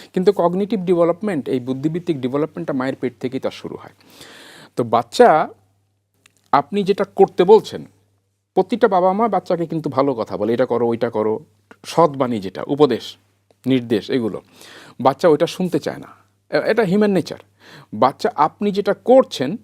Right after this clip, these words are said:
সেটা আপনাকে ফলো করতে চায়। এখন আপনি নিজে, উম, বাচ্চাকে একটা, এ, একটা, আ, ধরেন বললেন যে, "কখনো মিথ্যা কথা বলবে না।"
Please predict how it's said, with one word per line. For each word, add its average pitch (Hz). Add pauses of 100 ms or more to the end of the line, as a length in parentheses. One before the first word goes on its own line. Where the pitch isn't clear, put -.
(440)
সেটা 180
আপনাকে 165
ফলো 220
করতে 113
চায়। - (480)
এখন 120
আপনি 123
নিজে, 165 (600)
উম, 131
বাচ্চাকে 151
একটা, 143
এ, 120
একটা, 120
আ, - (320)
ধরেন 123
বললেন 117
যে, 113
"কখনো -
মিথ্যা 180
কথা 113
বলবে 90
না।" -